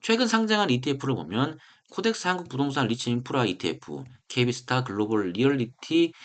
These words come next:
인컴 이티에프 등이 있습니다. 파월의 입을 항상 주목해야겠지만 현재 연준의 금리 스탠스를 보면 추가적인 금리 인상은 없고 금리 인하에 대해 얼마나, 어디까지, 언제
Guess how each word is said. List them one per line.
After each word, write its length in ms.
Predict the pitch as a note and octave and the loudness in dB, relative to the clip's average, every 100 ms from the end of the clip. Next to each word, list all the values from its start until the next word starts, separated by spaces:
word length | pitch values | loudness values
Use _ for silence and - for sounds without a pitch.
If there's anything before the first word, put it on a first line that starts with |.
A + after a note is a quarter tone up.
| - - _ - | -20 -20 _ -10
인컴 420 | G#2 - F3+ C3+ | -8 2 4 4
이티에프 380 | F#2 C3+ C3 - | 0 -2 -2 0
등이 180 | C#3 | -2
있습니다. 640 | A2+ - F#2 E2 D#2+ C#2+ - _ - - _ - | -2 -4 -4 0 0 0 -4 _ -20 -20 _ -8
파월의 460 | - B3+ C4 A#3+ D#3 | -2 4 4 4 2
입을 180 | D3 C#3+ | 0 -4
항상 400 | F3+ F#3+ G3 D3+ | -4 -2 -2 -2
주목해야겠지만 1040 | D3 E3+ - F3+ C3 - A2 C3+ E2+ C3 - _ _ | -4 -4 -2 -2 -2 -2 0 0 0 -6 -16 _ _
현재 340 | G3 G#3+ G#3+ | -4 2 2
연준의 340 | A#2 G#2 D3+ C3+ | 2 0 0 -2
금리 200 | C3+ E3 | -2 -6
스탠스를 420 | C3+ F#3 F#3 D#3+ A2 | -6 -6 -4 -4 -2
보면 400 | G2 C3 D3 C#3 | 0 0 -2 -6
추가적인 460 | - B3+ B3+ G#3 | 0 4 4 4
금리 240 | C3 C#3 D3 | 2 0 2
인상은 320 | B2+ D3 C#3+ | 2 0 0
없고 540 | D2 C#3+ - C#3 D2 - - - | -4 -8 -4 -4 -4 -10 -20 -16
금리 360 | - D#3 G3+ G3 | -6 -2 0 0
인하에 340 | G#3 G#3+ G3+ | 2 2 0
대해 240 | B2 E2+ B2+ | -2 -2 0
얼마나, 640 | F#2 A2 F3 F3 G2 C2+ - | 0 0 0 0 0 -2 -8
어디까지, 580 | C2+ D#2 F2+ C#3 D3+ F2+ | -10 -8 -4 -2 -2 -2
언제 540 | D#2+ C#3+ G3+ F#3+ C3+ | 0 0 2 2 0